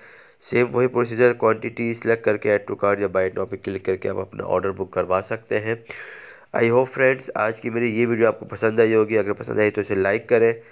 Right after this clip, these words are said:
शेयर करें और कमेंट्स में मुझे बताइएगा आज की मेरी ये वीडियो आपको कैसी लगी और आप नेक्स्ट किस टॉपिक, किस सब्जेक्ट और किस एक्ट्रेस पे वीडियो देखना चाहते हैं। मुझे अब दीजिए इजाज़त,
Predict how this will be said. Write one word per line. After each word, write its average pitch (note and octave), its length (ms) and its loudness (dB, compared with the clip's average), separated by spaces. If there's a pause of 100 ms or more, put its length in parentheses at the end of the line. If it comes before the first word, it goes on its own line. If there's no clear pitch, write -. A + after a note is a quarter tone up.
(300)
शेयर A2+ 340 0
करें A#2 220 0
और A2 80 -8
कमेंट्स G#2 360 -2
में G2+ 80 -2
मुझे G2 180 0
बताइएगा A2 540 2
आज G2 380 -2
की G#2+ 100 -8
मेरी G2 180 -2
ये G2 180 -4
वीडियो F#2+ 240 -2
आपको F#2 180 -4
कैसी G#2+ 280 0
लगी A#2 360 0 (380)
और G2+ 140 2
आप G2+ 220 0
नेक्स्ट G2 360 -6
किस B2 240 -8
टॉपिक, A2+ 460 -2
किस A#2+ 200 -6
सब्जेक्ट A2+ 360 -2
और G#2+ 80 -2
किस - 360 -8
एक्ट्रेस A#2+ 360 -2
पे B2 140 -2
वीडियो G#2+ 220 -2
देखना A2+ 220 0
चाहते A2 340 -2
हैं। A2 360 0 (800)
मुझे - 140 0
अब A2 80 2
दीजिए G#2+ 260 -2
इजाज़त, G#2 580 0